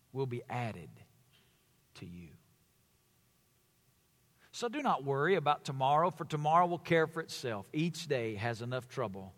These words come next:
of its own. We're gonna focus this morning on verse thirty-three, and I wanna try to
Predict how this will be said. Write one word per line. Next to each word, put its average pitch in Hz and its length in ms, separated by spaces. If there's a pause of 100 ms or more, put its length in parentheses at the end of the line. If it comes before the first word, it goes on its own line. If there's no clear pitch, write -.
(1500)
of 101 140
its - 140
own. 90 200 (440)
We're 214 120
gonna 247 160
focus 226 340
this 202 160
morning 196 320
on 170 140
verse 175 240
thirty-three, 175 640
and 156 60
I 175 80
wanna 214 200
try 185 260
to 151 160